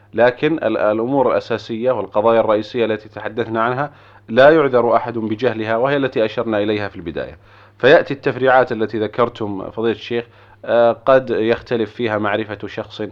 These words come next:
عن شخص آخر، أما الأساسيات فلا بد أن يعتقد الجميع وجوباً جازماً بما جاء به النبي صلى الله عليه وآله وسلم.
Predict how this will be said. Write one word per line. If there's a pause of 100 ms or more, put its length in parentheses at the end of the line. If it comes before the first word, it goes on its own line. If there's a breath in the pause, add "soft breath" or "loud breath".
عن
شخص
آخر، (440 soft breath)
أما
الأساسيات
فلا
بد (400 loud breath)
أن
يعتقد
الجميع (460 soft breath)
وجوباً
جازماً
بما
جاء
به
النبي
صلى
الله
عليه
وآله
وسلم.